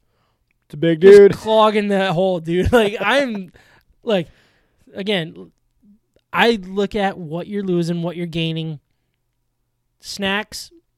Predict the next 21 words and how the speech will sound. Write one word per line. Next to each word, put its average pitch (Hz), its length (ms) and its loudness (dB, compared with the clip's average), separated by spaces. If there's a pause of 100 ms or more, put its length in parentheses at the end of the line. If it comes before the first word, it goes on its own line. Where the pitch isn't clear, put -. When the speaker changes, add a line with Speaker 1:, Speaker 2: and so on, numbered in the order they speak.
(420)
Speaker 2:
when 185 260 -4
he's 196 160 -2
at 196 120 0
his 170 140 -4
best, 165 320 -6
was 185 240 -4
one 175 180 -4
of 156 60 -8
the 143 80 -10
best. - 400 -18 (960)
This 220 180 -2
dude - 380 0
<laughs> - 20 -
sounds 202 480 -8
like 170 300 -4 (260)
he 247 160 -4
can 254 220 -8
fill 202 260 -2
in 180 140 -4
what 175 200 -8
Sl-, - 380 -14